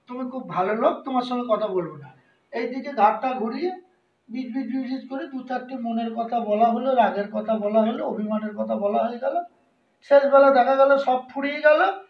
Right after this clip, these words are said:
time শেষ। তখনই আবার গিয়ে এক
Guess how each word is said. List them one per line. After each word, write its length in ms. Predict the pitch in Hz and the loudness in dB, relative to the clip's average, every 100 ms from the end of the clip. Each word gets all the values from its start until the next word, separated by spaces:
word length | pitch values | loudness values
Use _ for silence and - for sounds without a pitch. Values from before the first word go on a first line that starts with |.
| _ _ _ _ _ _ _ _ _ _ _ _ - | _ _ _ _ _ _ _ _ _ _ _ _ 2
time 260 | 277 302 | 4 4
শেষ। 360 | - 240 277 - - - _ _ _ _ _ _ _ _ _ _ _ _ _ | 2 4 4 4 -6 -18 _ _ _ _ _ _ _ _ _ _ _ _ _
তখনই 380 | 302 277 302 302 | 2 2 2 4
আবার 280 | 269 262 254 | 6 8 6
গিয়ে 220 | 240 247 254 | 4 2 2
এক 220 | - 233 | 4 4